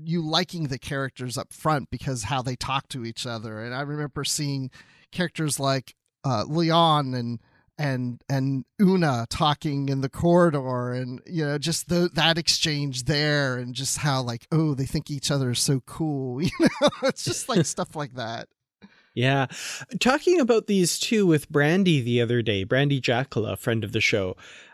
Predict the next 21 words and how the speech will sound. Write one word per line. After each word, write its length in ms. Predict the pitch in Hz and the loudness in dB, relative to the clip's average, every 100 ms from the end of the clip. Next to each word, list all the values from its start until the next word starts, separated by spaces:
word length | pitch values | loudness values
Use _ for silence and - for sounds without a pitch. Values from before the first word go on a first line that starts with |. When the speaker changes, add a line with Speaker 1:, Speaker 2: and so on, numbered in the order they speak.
| _ _ - | _ _ -2
Speaker 2:
Spock 600 | - - 214 226 269 - | 2 2 4 2 2 4
is 200 | 196 185 | 4 6
in 200 | 190 180 | 4 4
every 280 | 156 165 180 | 2 2 2
single 440 | - 185 170 156 | 4 4 4 4
one 160 | 135 147 | 4 2
of 160 | 147 117 | 2 0
these. 540 | 98 - 120 - - - | -4 -4 -4 -4 -6 -2
Like, 200 | 147 139 | 2 2
his 300 | - 185 185 | 2 2 2
presence 540 | - 175 151 139 131 | 2 4 4 2 0
is 240 | 131 117 104 | 0 -2 -2
really 800 | 117 131 135 127 123 113 107 - - 113 | 0 4 4 4 2 0 -4 -10 -14 -4
being 360 | 120 120 117 | 0 0 -2
kind 240 | 107 123 117 | -2 -2 -2
of 80 | |
emphasized 760 | 107 120 - 120 120 110 107 - | -2 -4 -4 -4 0 0 0 -2
in 120 | 110 | -2
these 200 | 107 104 | -2 -4
trailers. 720 | - 117 104 98 90 95 - - | -2 0 0 -2 -6 -6 -10 -6
And 400 | 123 120 120 | -2 0 -2